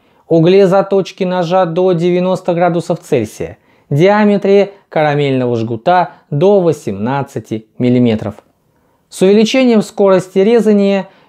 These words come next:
мясо под кромкой лезвия не успевает передать давление лезвия на весь его объем. Давление распространяется только на ближайшие частицы,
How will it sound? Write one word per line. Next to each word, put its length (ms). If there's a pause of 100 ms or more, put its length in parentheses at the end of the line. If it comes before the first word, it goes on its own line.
мясо 640 (280)
под 220
кромкой 480
лезвия 540
не 160
успевает 720
передать 520 (220)
давление 580
лезвия 480
на 160
весь 240 (180)
его 340
объем. 380 (540)
Давление 520
распространяется 1120
только 500
на 140
ближайшие 720
частицы, 640